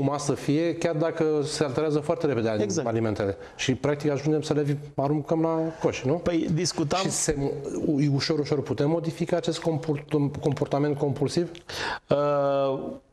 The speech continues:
Speaker 2: doar, uh, constrângi cumva din exterior.
Speaker 1: Sau de la generație la generație? Altă educație, altă
Speaker 2: Uh,
Speaker 1: mentalitate?
Speaker 2: păi, altă educație de unde? Dacă eu asta văd în casă, asta voi face și eu la mine când voi fi la casa mea.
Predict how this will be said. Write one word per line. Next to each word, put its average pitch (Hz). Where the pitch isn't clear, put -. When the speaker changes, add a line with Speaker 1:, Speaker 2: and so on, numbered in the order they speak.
Speaker 2:
doar, 160
uh, 139
constrângi 139
cumva 131
din 120
exterior. -
Speaker 1:
Sau 110
de 117
la 113
generație 113
la 117
generație? 117
Altă 113
educație, 139
altă 139
Speaker 2:
Uh, 139
Speaker 1:
mentalitate? 139
Speaker 2:
păi, 185
altă 180
educație 170
de 156
unde? 131
Dacă 113
eu 131
asta 131
văd 131
în 123
casă, 135
asta 160
voi 160
face 160
și -
eu 135
la 120
mine 110
când 120
voi 117
fi 127
la 113
casa 107
mea. 101